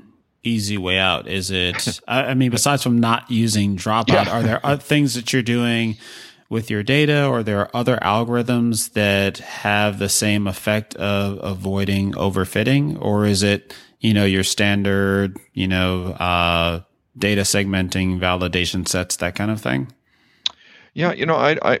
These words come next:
Speaker 2: I gotta t-, be honest with you, I don't really have a good answer to that question. You know, I'm not sure,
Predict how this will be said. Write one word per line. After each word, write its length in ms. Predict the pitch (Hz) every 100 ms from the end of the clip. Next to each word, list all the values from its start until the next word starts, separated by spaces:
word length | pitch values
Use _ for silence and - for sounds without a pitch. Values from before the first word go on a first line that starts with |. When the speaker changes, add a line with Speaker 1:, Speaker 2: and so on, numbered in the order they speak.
| -
Speaker 2:
I 240 | - 50
gotta 220 | 139 160 143
t-, 160 | -
be 180 | - 127
honest 220 | 139 151
with 80 | -
you, 60 | -
I 80 | 147
don't 180 | 208 175
really 200 | 175 170
have 120 | 156
a 60 |
good 240 | 101 135 131
answer 460 | - 113 113 -
to 100 | 90
that 240 | 82 76 -
question. 440 | - 64 - -
You 140 | 87 87
know, 120 | 101
I'm 240 | - 110
not 180 | 98 -
sure, 400 | - 113 107 120